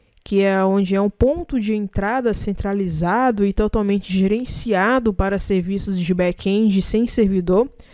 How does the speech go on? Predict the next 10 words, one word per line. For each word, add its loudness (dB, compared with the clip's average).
a 0
qual 2
ele 0
permite -2
que 0
os 4
desenvolvedores 0
publiquem, 0
gerenciem, 0
protejam 0